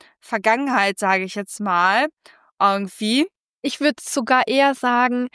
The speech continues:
Speaker 2: es, Tor siebenundvierzig ist die, ähm, Sinnfindung, die die
Speaker 1: Ja.
Speaker 2: Puzzleteile zusammenbringt.
Speaker 1: Ja, ja,
Speaker 2: Ja,
Speaker 1: aber
Speaker 2: aus der Vergangenheit, ja.
Speaker 1: Ja, ja, genau.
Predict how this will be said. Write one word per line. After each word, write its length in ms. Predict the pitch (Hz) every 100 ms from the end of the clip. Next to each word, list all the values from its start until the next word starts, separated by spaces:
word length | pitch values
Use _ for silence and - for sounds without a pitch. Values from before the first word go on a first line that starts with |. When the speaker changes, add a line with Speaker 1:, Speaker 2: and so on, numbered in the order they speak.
| - _
Speaker 2:
es, 280 | - 233 - _
Tor 160 | 240
siebenundvierzig 640 | 240 233 233 - 262 - -
ist 240 | 233 - - _ _ _ _
die, 260 | 233 233 233 -
ähm, 360 | - 214 214 208
Sinnfindung, 1120 | 208 247 247 226 - - 254 269 220 196 202 285 -
die 240 | 202 240
die 80 | 226
Speaker 1:
Ja. 280 | 233 240 208
Speaker 2:
Puzzleteile 800 | 302 269 - 233 226 233 247 254 _ _ _
zusammenbringt. 1000 | - 214 220 208 190 180 160 147 185 - _ _ _ _
Speaker 1:
Ja, 60 | 233
ja, 100 | 240
Speaker 2:
Ja, 100 | 220
Speaker 1:
aber 100 | 202
Speaker 2:
aus 80 | 220
der 120 | 226
Vergangenheit, 540 | 240 220 190 196 185
ja. 120 | - -
Speaker 1:
Ja, 140 | 269
ja, 180 | 269 262
genau. 400 | 247 247 254 196